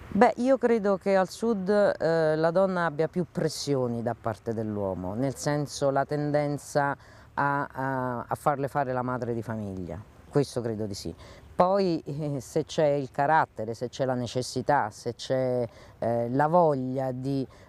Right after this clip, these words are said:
eh, rendersi autonoma, credo che riesca a portare avanti la sua guerra, perché, vuol dire, sono, credo, donne altrettanto forti, att-, anzi forse anche di più rispetto alle, alle, alle nordiche. Però sicuramente penso che in questo l'uomo del, del sud sia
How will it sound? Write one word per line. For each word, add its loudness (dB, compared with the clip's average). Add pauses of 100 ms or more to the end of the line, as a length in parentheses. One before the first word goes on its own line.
eh, 0
rendersi 0
autonoma, -2
credo -2
che -2
riesca -2
a -2
portare -2
avanti -2
la 0
sua -2
guerra, 2
perché, -4
vuol 0
dire, 0
sono, -4 (320)
credo, 2
donne 0
altrettanto 0
forti, 2
att-, -4
anzi 2
forse -4
anche -2
di -4
più 0 (320)
rispetto 2
alle, 4
alle, 2
alle 4
nordiche. -2 (300)
Però 6
sicuramente 0
penso -2
che -2
in 2
questo 0
l'uomo 4
del, -2
del -2
sud -2
sia 0